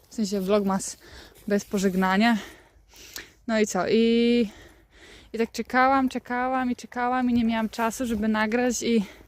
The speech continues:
i mówię: „Nie no, w końcu trzeba to zrobić i ogarnąć i dzisiaj to zmontować”, bo,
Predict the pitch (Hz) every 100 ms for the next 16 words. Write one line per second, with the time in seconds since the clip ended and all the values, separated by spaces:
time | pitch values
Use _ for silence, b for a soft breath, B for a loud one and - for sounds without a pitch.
0 | B B B B B B B B B _
1 | 269 262 285 277 254 247 277 247 233 -
2 | 254 254 226 240 220 247 - 254 226 240
3 | 233 247 240 226 226 247 240 226 240 233
4 | 208 226 233 214 240 247